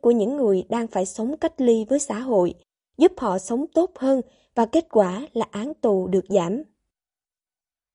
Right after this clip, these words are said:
Ở Philippines, người ta đang chứng kiến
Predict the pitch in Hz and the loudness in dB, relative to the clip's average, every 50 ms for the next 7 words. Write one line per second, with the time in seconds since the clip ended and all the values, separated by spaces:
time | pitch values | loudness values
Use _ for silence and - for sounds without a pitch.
0 | _ _ _ _ _ _ - - 208 196 190 208 226 - 247 226 240 262 - 240 | _ _ _ _ _ _ -2 2 4 6 6 4 2 2 -2 -2 -2 -2 0 0
1 | 220 214 202 - - - _ _ _ - - 220 202 208 220 214 202 220 214 208 | 0 0 -2 -6 -12 -20 _ _ _ -4 0 0 0 0 0 -2 -2 -2 -2 -2
2 | 208 208 - 247 262 302 311 - 262 254 277 | -4 -2 0 0 0 0 0 2 2 2 2